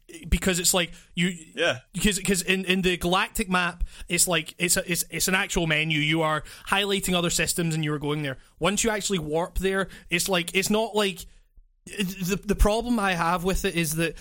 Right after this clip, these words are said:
Speaker 1: like, one of the, one of the kind of amazing things that I thought when, when I was watching the,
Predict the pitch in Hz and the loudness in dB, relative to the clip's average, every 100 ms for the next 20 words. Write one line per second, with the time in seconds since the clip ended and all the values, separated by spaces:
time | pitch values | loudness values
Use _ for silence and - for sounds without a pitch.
0 | - _ 165 151 - 160 202 226 185 208 | -18 _ -2 -2 -6 0 2 2 2 2
1 | 190 165 - - - - 185 254 254 170 | 2 -2 -6 -20 -20 -2 0 2 0 -2
2 | - 208 202 175 175 170 180 180 165 160 | 0 0 2 2 2 2 2 0 0 0
3 | 160 170 170 180 160 160 165 156 151 _ | 0 2 0 0 -2 -2 0 -2 -4 _
4 | 165 156 151 156 156 151 139 151 156 170 | -2 0 0 0 0 0 0 -2 -2 -2
5 | 160 147 143 | 0 2 0